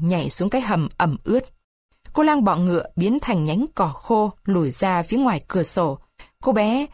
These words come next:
chắp hai bàn tay xinh xắn lại hỏi: "Thế bây giờ tôi biết chữa chạy làm sao?" Cóc ở dưới hầm nói ra: "Cho uống dầu tẩy." Cú ở trên gác phá lên cười, có vẻ chế giễu:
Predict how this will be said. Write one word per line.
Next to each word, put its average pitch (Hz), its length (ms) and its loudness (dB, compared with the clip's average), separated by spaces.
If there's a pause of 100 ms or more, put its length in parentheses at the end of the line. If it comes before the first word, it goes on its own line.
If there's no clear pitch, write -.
(160)
chắp 330 200 0
hai - 260 -2
bàn 180 220 0
tay 208 220 0
xinh 233 220 2
xắn 208 180 0
lại 233 360 -2
hỏi: 160 300 -2 (840)
"Thế 349 80 0
bây 294 140 2
giờ 202 240 2
tôi 226 100 0
biết 285 200 0
chữa 226 220 2
chạy 214 280 0
làm 202 180 2
sao?" 262 360 2 (760)
Cóc 254 160 0
ở - 140 -2
dưới 170 220 0
hầm 170 340 0
nói 175 200 0
ra: 190 360 -2 (540)
"Cho 175 200 4
uống 202 280 2
dầu 220 220 2
tẩy." 147 400 0 (720)
Cú 240 140 0
ở 320 100 4
trên 233 260 2
gác 240 220 0
phá 220 280 0
lên 320 180 0
cười, 175 440 -2
có 240 140 0
vẻ 175 360 0
chế 185 180 0
giễu: 196 320 0